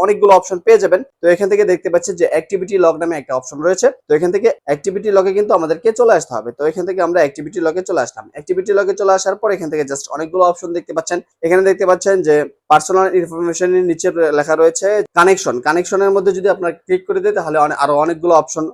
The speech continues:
on হয়ে যাবে। তো এখান থেকে আমাদেরকে কানেকশনে চলে আসতে হবে। তো এখান থেকে কানেকশনে ক্লিক করলাম। কানেকশনে ক্লিক করার পর এখান থেকে just দেখতে পাচ্ছেন যে এখানে আরো তিন চারটা অপশন কিন্তু on হয়ে গেছে। তো এখান থেকে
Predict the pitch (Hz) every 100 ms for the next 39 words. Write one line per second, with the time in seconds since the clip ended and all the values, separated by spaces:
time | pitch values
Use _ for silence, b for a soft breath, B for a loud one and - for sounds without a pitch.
0 | - 165 180 180 180 220 220 170 165 165
1 | 170 151 143 143 226 - - 170 185 175
2 | 175 156 117 117 110 110 - - 170 180
3 | 185 185 170 170 180 175 175 170 175 180
4 | 185 175 170 175 190 196 190 196 185 185
5 | 196 175 170 156 151 139 - 135 147 180
6 | 180 196 180 143 139 139 131 139 139 160
7 | 151 147 - 147 139 156 147 151 214 247
8 | - 170 190 165 131 117 120 117 165 175
9 | 180 190